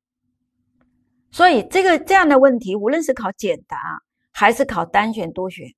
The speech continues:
要非常快的、准的知道。好，也就是说，这个 A，A、B、D，考试的时候不用看，因为你知道结论。好，下面我们来看多项选择题。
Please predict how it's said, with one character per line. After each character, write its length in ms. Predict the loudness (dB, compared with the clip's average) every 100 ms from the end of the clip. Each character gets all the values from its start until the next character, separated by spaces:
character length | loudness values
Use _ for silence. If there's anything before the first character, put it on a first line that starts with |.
| _ _ _ _ 2
要 140 | 2
非 440 | 2 4 4 4
常 320 | -6 -10 -14 -14
快 420 | -14 -4 -2 -2
的、 140 | -4 -10 -4
准 400 | -2 -2 -8 -18
的 160 | -20
知 160 | -18 -16
道。 140 | -16 _ _ _ _ _ _ _ -10
好， 320 | -8 -8 _ _ _ _
也 160 | -2 0
就 140 | 0
是 120 | -2
说， 300 | -2 -2 -2 -12 _
这 140 | 2
个 80 | 4
A，A、 2000 | 4 2 2 2 0 -8 _ _ _ _ _ _ _ _ _ -20 -8 2 2 4 2
B、 400 | 0 -6 -6 -8 -6
D， 260 | -4 -4 -10 _ _ -16
考 220 | -6 -6
试 200 | -4 -2
的 80 | -2
时 140 | -2
候 60 | -6
不 200 | -6 -10
用 240 | -8 -10
看， 260 | -12 -14 -16 -4
因 140 | 0
为 80 | 2
你 140 | 0
知 120 | -4 -14
道 140 | -14
结 180 | -14 -16
论。 160 | -16 -20 _ _ _ _ _ _ _ _ _ _ _
好， 400 | -6 -6 -6 _ _ _ _ _ _ _
下 160 | -4 -2
面 180 | -2 -4
我 40 |
们 100 | -8
来 100 | -10
看 240 | -10 -14 -12
多 180 | -14
项 160 | -12 -14
选 180 | -16 -18
择 80 | -18
题。 260 | -20 -20